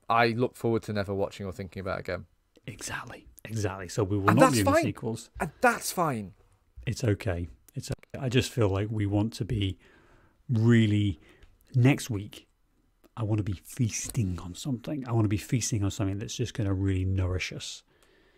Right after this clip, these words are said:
Speaker 2: You know, like, it's gonna give us something that we are gonna be, we're gonna walk away sated and not have this slightly unsatisfied feeling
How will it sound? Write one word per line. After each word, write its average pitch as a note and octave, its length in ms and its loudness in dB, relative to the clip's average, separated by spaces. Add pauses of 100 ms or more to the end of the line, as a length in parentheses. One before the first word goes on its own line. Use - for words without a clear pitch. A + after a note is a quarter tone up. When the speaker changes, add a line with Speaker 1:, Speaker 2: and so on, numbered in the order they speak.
(320)
Speaker 2:
You G#2 80 0
know, G2 240 2
like, F#2 220 -2 (100)
it's - 140 -12
gonna G2+ 200 2
give A2+ 260 2
us G#2+ 140 2
something G#2 380 -2
that G#2 100 -2
we G2 180 0
are G2 160 0
gonna G2 240 0
be, F#2+ 300 0 (1160)
we're A2+ 160 -2
gonna A2 140 4
walk A2+ 260 4
away G2+ 260 2
sated G2+ 800 0
and A2+ 240 4
not C3 220 4
have B2 240 0
this A2 340 -2 (640)
slightly F3 560 -4
unsatisfied C3 800 2
feeling F2 400 -10